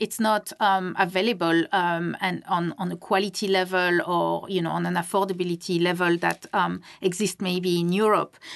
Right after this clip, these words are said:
Uh, and so that means that a lot of women will be,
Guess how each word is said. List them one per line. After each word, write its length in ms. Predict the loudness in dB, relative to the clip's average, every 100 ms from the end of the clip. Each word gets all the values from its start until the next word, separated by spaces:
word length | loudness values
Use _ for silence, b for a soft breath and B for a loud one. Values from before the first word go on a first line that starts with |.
| B
Uh, 160 | 0 2
and 120 | 2
so 100 | 2
that 220 | 2 2 2
means 200 | 0 2
that 180 | 0 0
a 40 |
lot 220 | 0 0
of 100 | -2
women 320 | -2 0 0
will 180 | 2 0
be, 260 | 2 -2